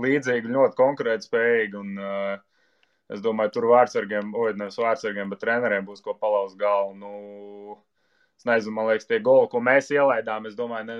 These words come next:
nevar īsti vārtsargus vainot. Es domāju, tie ir vairāk spēlētāji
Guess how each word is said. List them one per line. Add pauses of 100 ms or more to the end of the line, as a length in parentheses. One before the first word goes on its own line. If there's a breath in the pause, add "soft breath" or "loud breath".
nevar
īsti
vārtsargus
vainot.
Es
domāju,
tie
ir
vairāk
spēlētāji